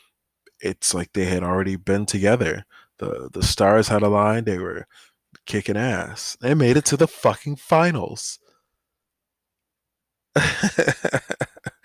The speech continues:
Like, there was a s-,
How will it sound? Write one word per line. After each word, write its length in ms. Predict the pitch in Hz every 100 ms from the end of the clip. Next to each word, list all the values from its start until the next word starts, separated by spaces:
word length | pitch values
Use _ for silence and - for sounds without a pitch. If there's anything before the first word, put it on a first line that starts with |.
| - - 120 -
Like, 360 | 160 160 - - - - _ _ _ _ _
there 180 | 170 208
was 180 | 226 175
a 60 |
s-, 480 | 151 - - - -